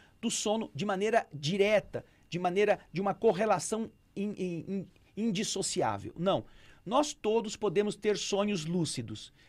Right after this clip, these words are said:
mesmo que não sejamos nem espíritas, mesmo que não sejamos médiuns, mesmo que sejamos pessoas de outras religiões. Agora, podemos dizer uma coisa:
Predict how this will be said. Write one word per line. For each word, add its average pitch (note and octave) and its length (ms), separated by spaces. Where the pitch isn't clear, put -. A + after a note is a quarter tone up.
mesmo F#3 340
que G#3+ 100
não D4 140
sejamos F#3+ 440
nem B3+ 160
espíritas, A#3 800
mesmo G3+ 260
que A3+ 100
não G#3+ 120
sejamos G#3+ 440
médiuns, G3+ 560
mesmo A3 240
que - 80
sejamos A#3 420
pessoas A3+ 440
de F3 100
outras A#3+ 320
religiões. A#3+ 640
Agora, D3+ 360
podemos F3+ 320
dizer B3+ 260
uma C4+ 180
coisa: D#3+ 360